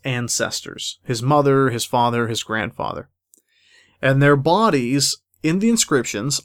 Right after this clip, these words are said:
are fused with plants. Think of that. Like, plants. Um, and the reason is, again, you can see, you know, Pakal's father infused with a cacao tree.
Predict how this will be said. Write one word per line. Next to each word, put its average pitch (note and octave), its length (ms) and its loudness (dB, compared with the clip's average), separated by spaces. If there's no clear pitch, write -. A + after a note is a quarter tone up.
are C#3 160 2
fused F3 920 2
with C3+ 480 -2
plants. D#3 600 -6
Think F#3 140 -2
of B2 80 -4
that. C3+ 300 -2
Like, B2+ 360 -2
plants. - 520 -6
Um, B2+ 460 2
and D3+ 120 2
the D3+ 60 4
reason F#3+ 400 4
is, C#3 240 2
again, C3+ 300 2
you C3 80 -2
can C3+ 80 -6
see, C3+ 360 -2
you C#3 120 -8
know, A2+ 80 -8
Pakal's C3 480 -4
father C3+ 580 0
infused D3+ 580 -2
with C3+ 180 0
a B2 260 0
cacao C3 520 -4
tree. - 500 -12